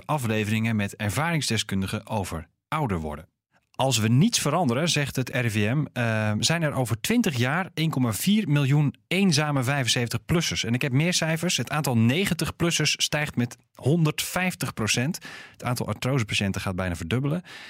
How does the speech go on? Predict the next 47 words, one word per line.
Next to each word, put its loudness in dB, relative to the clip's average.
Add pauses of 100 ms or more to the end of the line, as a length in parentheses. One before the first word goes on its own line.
(100)
En -2
de 0
uitgaven -2
aan -4
ouderenzorg 0
gaan -2
meer 0
dan -2
verdubbelen. -2 (640)
Dat 0
is 2
als 0
we 4
niets 4
doen. 2
De -2
vraag 0
is 2
natuurlijk, 0
wat -2
moeten 2
we 2
dan 4
doen? 2 (200)
En -2
helpt 0
het -2 (140)
om 2
erover 0
te -4
praten? 0 (420)
Die 0
vraag 0
ga -4
ik, -4
eh, 2
stellen -2
aan -2
mijn -2
gasten. -2
Ik 0
stel 0
ze 0
even 0
aan 2
je 0
voor. 0